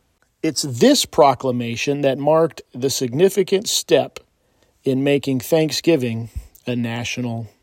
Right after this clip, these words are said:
holiday. And presidents ever since have given annual Thanksgiving proclamations.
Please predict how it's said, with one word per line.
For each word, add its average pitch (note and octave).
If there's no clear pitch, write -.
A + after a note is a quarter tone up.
holiday. B2+
And -
presidents A#3
ever F#3
since E3
have E3+
given D#3+
annual D#3+
Thanksgiving B2
proclamations. C#3